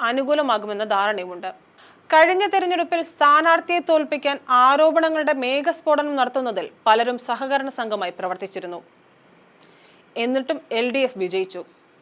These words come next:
അതുകൊണ്ട് തന്നെ എങ്ങനെയും സീറ്റ് ഉറപ്പിക്കാൻ ഒരു കൈ നോക്കാമെന്ന വിശ്വാസവും പലർക്കുമുണ്ട്. അതിന് നിലവിലുള്ള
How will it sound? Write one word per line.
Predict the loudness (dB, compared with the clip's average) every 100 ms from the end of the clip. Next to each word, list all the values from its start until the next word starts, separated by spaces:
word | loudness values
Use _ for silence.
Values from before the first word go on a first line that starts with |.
| _ _ _ _ -2 0
അതുകൊണ്ട് | 2 0 2 2
തന്നെ | 0 -6 -6 -4
എങ്ങനെയും | -2 -2 -2 -4
സീറ്റ് | -6 -6 -2
ഉറപ്പിക്കാൻ | -2 -2 -4 -4 -2 0
ഒരു | 0 2
കൈ | 2 2
നോക്കാമെന്ന | 0 -2 -2 -4 -6
വിശ്വാസവും | -6 -2 -2 -2 -2 2
പലർക്കുമുണ്ട്. | 4 4 0 -8 -8 -10 -12 _ _ _ 0 0
അതിന് | 2 0 2
നിലവിലുള്ള | 2 2 2 2